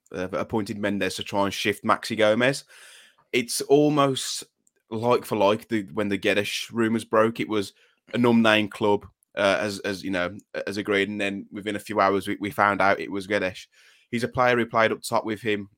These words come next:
uh, in a four four two last season for Valencia and struck a real partnership.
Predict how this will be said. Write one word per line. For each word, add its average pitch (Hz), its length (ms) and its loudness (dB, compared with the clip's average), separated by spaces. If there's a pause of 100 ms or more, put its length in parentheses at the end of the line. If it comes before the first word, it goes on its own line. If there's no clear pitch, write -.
uh, 104 60 -4
in 104 180 -6
a - 20 -10
four 110 260 -2
four 104 200 -2
two 101 320 4 (640)
last 123 260 2
season 117 300 0
for 113 140 -8
Valencia 110 500 0
and 104 160 -6
struck - 240 -8
a 107 40 -4
real 101 180 0
partnership. 104 540 -4